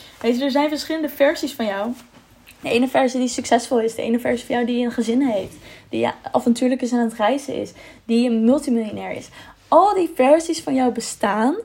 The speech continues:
En het enige wat jij hoeft te doen is in te tappen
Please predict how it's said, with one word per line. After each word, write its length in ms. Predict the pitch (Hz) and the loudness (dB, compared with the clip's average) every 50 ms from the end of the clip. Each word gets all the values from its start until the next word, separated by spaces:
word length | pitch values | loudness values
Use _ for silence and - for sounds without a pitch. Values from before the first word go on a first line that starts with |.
| - - - - - | -14 -18 -20 -12 -4
En 100 | - 233 | -2 -2
het 200 | 226 - - - | -2 -2 0 2
enige 460 | - 269 311 381 403 381 - - 269 | 2 2 2 2 -2 -4 -4 -4 0
wat 140 | 247 233 208 | 0 2 2
jij 160 | 220 220 247 | 4 4 4
hoeft 140 | 285 285 - | 4 2 0
te 80 | 277 | -2
doen 200 | 226 240 247 247 | 0 2 2 0
is 220 | 247 - 226 - - - | 0 -4 -10 -10 -10 -4
in 180 | - 269 311 | -2 -2 -2
te 100 | 339 - - - | -2 -4 -10 -4
tappen 460 | - 269 269 277 - 294 302 320 | -2 -2 -2 2 2 4 4 4